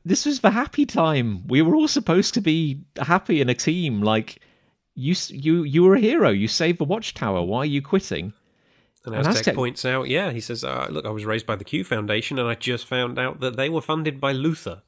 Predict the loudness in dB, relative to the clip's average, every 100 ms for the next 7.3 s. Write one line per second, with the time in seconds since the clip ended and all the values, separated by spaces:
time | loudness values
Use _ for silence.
0 | _ _ _ -4 0 2 2 0 -2 -4
1 | -8 -4 -4 -2 -4 -6 -6 -6 -8 -10
2 | -12 -6 -4 -4 -4 -4 -4 -4 -4 -4
3 | -4 -6 -4 -8 -10 -14 _ -20 _ -6
4 | 0 0 0 -2 -4 -2 -4 -2 -4 -2
5 | -2 -2 2 0 0 -10 _ -2 2 4
6 | 4 2 0 -4 -4 -4 -6 -6 4 8
7 | 8 4 -2